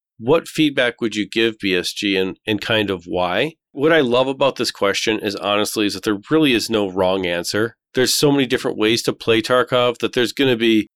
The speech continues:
so many different ways to answer this. In honestly, we're probably gonna find some interesting ideas that we can talk about,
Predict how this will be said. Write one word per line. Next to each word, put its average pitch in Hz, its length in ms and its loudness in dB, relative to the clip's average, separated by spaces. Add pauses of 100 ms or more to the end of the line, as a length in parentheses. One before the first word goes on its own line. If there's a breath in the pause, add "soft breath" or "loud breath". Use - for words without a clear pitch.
so - 260 0
many 127 200 2
different 110 320 -2
ways 104 400 0
to 104 160 -4
answer 104 320 -2
this. 104 260 -2 (160)
In 104 360 -2 (140)
honestly, 180 540 0
we're 123 120 0
probably 131 380 0
gonna 127 200 0
find 107 420 0
some - 260 -4
interesting 104 680 -2 (100)
ideas 104 640 0 (300)
that 110 240 0
we 120 160 -2
can 120 120 -2
talk 117 280 0
about, 156 240 0